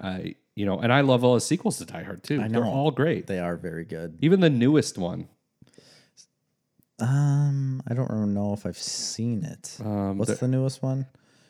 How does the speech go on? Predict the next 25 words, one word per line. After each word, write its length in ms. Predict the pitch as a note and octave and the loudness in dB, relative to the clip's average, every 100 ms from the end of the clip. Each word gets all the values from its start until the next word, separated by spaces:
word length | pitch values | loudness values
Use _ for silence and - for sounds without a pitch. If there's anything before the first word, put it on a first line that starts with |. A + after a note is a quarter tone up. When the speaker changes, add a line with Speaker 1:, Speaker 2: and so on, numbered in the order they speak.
| _ _ | _ _
Speaker 2:
Live 340 | G#2+ A#2 A#2 | 2 2 2
Free 400 | A2 - A#2+ B2 | -2 -2 2 2
or 120 | A#2+ F#2+ | 2 0
Die 260 | G2+ G2+ | 0 0
Hard? 200 | G2 G2+ | 0 -2
Speaker 1:
No, 220 | G2+ F2+ F2+ | 0 0 2
there's 180 | F2+ F2+ | 0 -2
a 40 | |
newer 260 | F2 F#2 F2 | -2 -2 -2
one 140 | E2+ | -4
than 140 | F2 | -8
that. 220 | E2+ F2 F2 - _ _ _ _ _ - _ | -10 -10 -12 -18 _ _ _ _ _ -20 _
Die 180 | - F#2 | -2 0
Hard. 340 | F#2+ G2 F#2 F#2 _ - _ - | 2 0 0 -4 _ -20 _ -18
Uh, 60 | G2 G2 A2 - | -16 -16 -18 -10
I 60 | C3+ | -8
don't 200 | D#3+ - | -8 -8
remember. 400 | G2 F#2 E2+ E2+ | -8 -8 -10 -6
Speaker 2:
Die 380 | G2+ G#2 G#2+ | -2 0 0
Hard, 480 | G#2 G#2 G#2+ G#2+ G#2+ | -2 -2 -2 -2 -4
Die 280 | G#2 G2 G2+ | -6 -6 -6
Fast. 720 | - G#2 G#2 G#2 G#2 - - _ _ _ | -6 -6 -6 -6 -10 -16 -20 _ _ _
Speaker 1:
<laughs> 160 | - - | -10 -8
Yeah. 180 | - - - _ _ _ _ _ _ | -8 -12 -16 _ _ _ _ _ _
Live 340 | G#2 G#2 F#2 | 2 2 0